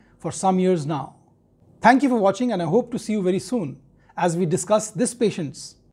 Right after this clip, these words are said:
hair transplant result in Mumbai. So we are in Mumbai every month for two weeks. If you are in Mumbai and have hair loss or balding issues and wish to seek a consultation,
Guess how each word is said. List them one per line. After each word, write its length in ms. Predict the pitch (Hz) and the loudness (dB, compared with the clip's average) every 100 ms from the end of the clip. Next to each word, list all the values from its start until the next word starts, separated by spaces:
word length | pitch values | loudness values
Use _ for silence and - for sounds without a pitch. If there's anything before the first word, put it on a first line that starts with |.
| _ | _
hair 200 | - 208 | 0 2
transplant 560 | 208 190 175 - 170 160 | 2 0 0 -2 -4 -2
result 420 | 139 160 175 175 - | -2 0 -2 -6 -12
in 160 | 160 143 | -6 -4
Mumbai. 380 | 147 139 135 131 _ _ _ _ _ _ | -4 -6 -8 -12 _ _ _ _ _ _
So 160 | - 226 | -2 2
we 260 | 185 302 330 | 6 6 6
are 260 | 240 233 | 6 6
in 100 | 220 | 4
Mumbai 380 | 190 180 185 180 | 0 2 2 2
every 220 | 196 226 | 0 2
month 380 | 262 202 190 - | 2 0 -2 -8
for 140 | - 165 | -8 -8
two 120 | 208 | -6
weeks. 560 | 175 143 - - - _ - - | -8 -8 -12 -20 -20 _ -6 0
If 180 | 180 | 4
you 120 | 240 294 | 8 8
are 100 | 302 | 6
in 100 | 262 | 2
Mumbai 440 | 196 185 190 208 | 2 2 2 0
and 120 | 165 143 | -6 -2
have 240 | 180 156 | 0 0
hair 200 | 139 202 | 0 0
loss 480 | 208 214 214 - - _ _ - | 2 -2 -4 -16 -20 _ _ -10
or 120 | 156 | -8
balding 400 | 131 202 254 247 | 0 2 4 2
issues 460 | 180 143 135 - _ _ _ _ - | -2 -8 -12 -16 _ _ _ _ 2
and 180 | 175 165 | 2 4
wish 280 | 226 233 - | 2 0 -6
to 80 | 190 | -4
seek 220 | 214 202 | -4 -2
a 60 | |
consultation, 640 | - 202 233 220 185 127 | -2 -2 -2 -4 -6 -8